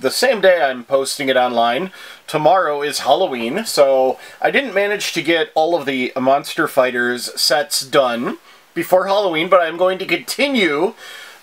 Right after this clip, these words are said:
my Bricktober into November. Uh, just to cont-, just to, uh, complete, uh, the Monster Fighters series, but as for today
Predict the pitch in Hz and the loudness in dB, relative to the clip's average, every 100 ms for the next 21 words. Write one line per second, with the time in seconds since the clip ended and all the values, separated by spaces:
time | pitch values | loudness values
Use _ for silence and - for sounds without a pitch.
0 | - 214 175 156 143 202 - - 175 160 | -14 2 2 4 2 2 0 0 0 0
1 | 180 175 196 202 202 196 160 139 120 127 | -2 -2 -4 -2 2 2 2 -2 -2 -4
2 | 208 - - _ _ - - _ - 135 | -4 -8 -20 _ _ -20 -20 _ 0 4
3 | 135 135 127 151 - 269 185 - - - | 6 4 2 -2 -2 -6 -6 -4 -4 -2
4 | 214 226 - 214 180 160 147 160 156 - | -2 -2 -2 2 4 2 0 -2 -8 -6
5 | 202 190 180 156 139 135 135 139 156 156 | -4 -4 -2 2 4 2 2 2 2 2
6 | - 151 - 131 117 110 107 - - - | -2 -6 -2 -2 -2 -6 -6 -8 -6 -4
7 | 139 113 101 98 - - 120 110 113 - | -4 -6 -8 -10 -8 0 2 2 -2 -10
8 | - - - - - - _ _ 175 214 | -20 -20 -20 -20 -20 -20 _ _ 2 2
9 | 240 - - - 214 214 202 - - 220 | 0 -4 -10 -2 2 4 2 -2 -2 -2
10 | 147 113 165 208 202 127 113 117 160 269 | -4 -2 0 2 -2 -4 -4 -2 0 -2